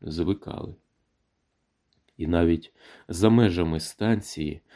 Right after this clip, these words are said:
розійшлася про їхній чай слава, і човники рушили до них. Спершу ризикуючи власними шкурами, поодинці.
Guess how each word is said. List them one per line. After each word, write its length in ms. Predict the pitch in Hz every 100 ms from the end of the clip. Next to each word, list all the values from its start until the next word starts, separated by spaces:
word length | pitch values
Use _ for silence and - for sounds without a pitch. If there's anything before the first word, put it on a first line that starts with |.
| - -
розійшлася 800 | 85 95 101 95 110 113 113 98
про 180 | - 95
їхній 380 | 90 - 92 85
чай 260 | - 85
слава, 580 | 80 - 78 82 - - _ _ _ _ _ -
і 100 | 82
човники 800 | - 87 78 80 80 - 90 101 _ _ _ -
рушили 540 | 80 87 - 78 76
до 180 | 76 71
них. 420 | 71 82 _ _ _ _ _ _ _ _ _ _ _ _ - - _ _ _
Спершу 720 | - - 131 123 - 117 104 -
ризикуючи 720 | 95 113 101 117 120 113 113
власними 480 | 107 110 104 110 104
шкурами, 640 | 101 - 123 95 82 76 - _ _ _ _
поодинці. 840 | - 104 104 90 73 71 - - -